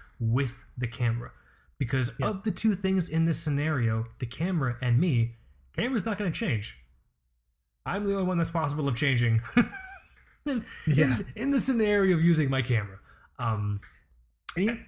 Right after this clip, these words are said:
Speaker 2: you know what's so cool about these cameras too is that obviously, <clears throat> in, in the same vein, you have to practice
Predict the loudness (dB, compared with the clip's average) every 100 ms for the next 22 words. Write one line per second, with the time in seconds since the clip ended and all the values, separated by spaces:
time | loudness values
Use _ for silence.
0 | -4 0 2 0 0 0 -2 0 2 2
1 | 2 0 -2 -2 -2 0 2 0 -2 -2
2 | 0 2 0 -2 -2 -4 -4 -2 0 0
3 | 0 0 -2 -4 -6 -2 0 -2 -4 -4
4 | -2 0 0 0 0 0 0 0 0 0
5 | 0 -2 -4 -8 -16 -8 -4 -2 -2 -2
6 | -4 -6 -2 -2 -2 -4 -4 -4 -4 -6
7 | -6 -8